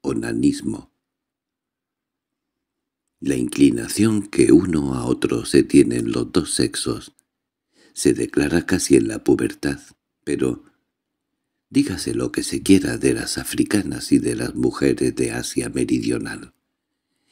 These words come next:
Esa inclinación es generalmente más fuerte en el hombre que en la mujer. Es una ley que la naturaleza infundió en todos los animales,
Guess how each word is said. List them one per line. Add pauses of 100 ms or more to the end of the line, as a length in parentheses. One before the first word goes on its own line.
(220)
Esa
inclinación
es
generalmente
más
fuerte
en
el
hombre
que
en
la
mujer. (840)
Es
una
ley (500)
que
la
naturaleza
infundió
en
todos
los
animales,